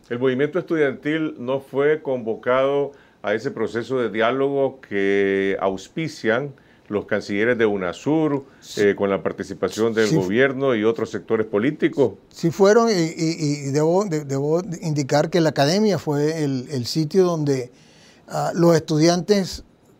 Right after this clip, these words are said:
Speaker 2: ah, obligaron al gobierno a que fuera en la academia, porque ellos consideraron que la academia era un sitio neutral,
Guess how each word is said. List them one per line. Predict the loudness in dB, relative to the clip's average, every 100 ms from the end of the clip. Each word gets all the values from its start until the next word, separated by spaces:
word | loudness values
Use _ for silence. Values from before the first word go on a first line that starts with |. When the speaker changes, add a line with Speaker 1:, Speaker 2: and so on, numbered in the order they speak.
| _ _ -14
Speaker 2:
ah, | -14 -16 -20 -20 -20 -20 _ _ 2
obligaron | 4 6 6 6 4 -2
al | -2
gobierno | 0 0 0 0 -4 -10 _ _ _
a | -8
que | -4 -2
fuera | 0 2 2 -2 0
en | 2 2
la |
academia, | 0 0 0 0 -2 -4 -10 _ -6
porque | -2 2
ellos | 2
consideraron | 2 0 0 0
que | -2
la | -2
academia | -2 -2 0
era | 0
un | -2
sitio | -4 -4 -2
neutral, | -2 -2 -4 -4